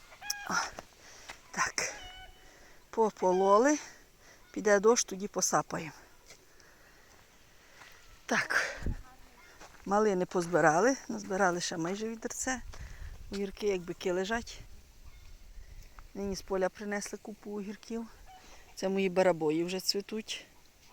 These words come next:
Ті, що другий раз саджені. Ще трошки вже будемо копати молоду.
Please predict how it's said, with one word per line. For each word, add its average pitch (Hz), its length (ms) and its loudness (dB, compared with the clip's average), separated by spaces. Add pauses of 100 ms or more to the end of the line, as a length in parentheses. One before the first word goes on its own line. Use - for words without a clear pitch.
(640)
Ті, 208 140 -4
що 208 140 -2
другий 214 240 2
раз 208 160 6
саджені. 214 500 0 (120)
Ще - 160 -6
трошки 196 360 -6
вже 196 100 -2
будемо 180 260 0
копати 190 440 2
молоду. 175 440 -2